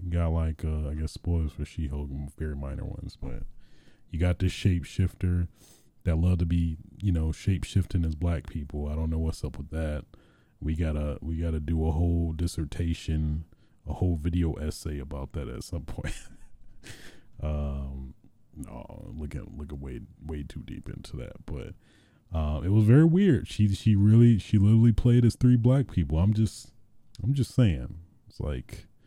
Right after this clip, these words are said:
if you gonna imitate somebody, you can imitate a lot of other people, but why it's always gotta be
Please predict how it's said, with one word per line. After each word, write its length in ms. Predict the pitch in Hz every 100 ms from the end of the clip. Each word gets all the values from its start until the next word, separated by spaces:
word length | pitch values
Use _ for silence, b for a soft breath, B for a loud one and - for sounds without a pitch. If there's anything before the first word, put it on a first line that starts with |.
| b b b b
if 60 | -
you 80 | 123
gonna 340 | 110 98 -
imitate 580 | 117 117 - 104 101 95 - - - - - -
somebody, 800 | - - 117 90 80 76 71 69 69 - _ _
you 80 | 85
can 160 | - 90
imitate 300 | 92 - 98
a 60 |
lot 180 | 87 95
of 80 | 101
other 120 | 98
people, 340 | - - - 69
but 80 | 69
why 160 | 71
it's 120 | 85 95
always 220 | 101 98
gotta 160 | 98 95
be 140 | 104